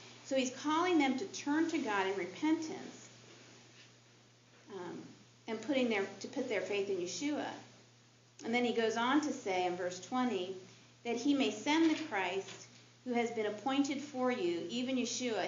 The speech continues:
He must remain in heaven until the time comes for God to restore everything as he has promised long ago through his holy prophets. So now again, we've got Peter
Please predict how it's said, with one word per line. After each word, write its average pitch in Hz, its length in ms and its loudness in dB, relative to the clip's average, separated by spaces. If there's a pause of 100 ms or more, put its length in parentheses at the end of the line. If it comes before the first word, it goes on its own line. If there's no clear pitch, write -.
He 269 140 -2
must 262 360 0
remain 226 400 -2
in 220 180 -4
heaven 349 420 -2
until 240 260 -2
the 254 80 -2
time 240 360 -2
comes 427 280 0
for 277 100 -4
God 226 300 2
to 240 140 -6
restore 220 760 0 (1080)
everything 285 600 -4 (320)
as 233 280 -2
he 254 200 -4
has 208 340 -2 (220)
promised 320 800 -2 (800)
long 226 260 -2
ago 254 360 -2
through 214 180 -8
his 190 160 -6
holy 202 220 -8 (120)
prophets. - 520 -10 (400)
So 262 100 -10
now 254 320 2
again, 339 320 4
we've 247 240 0
got 220 400 -2
Peter 226 560 -4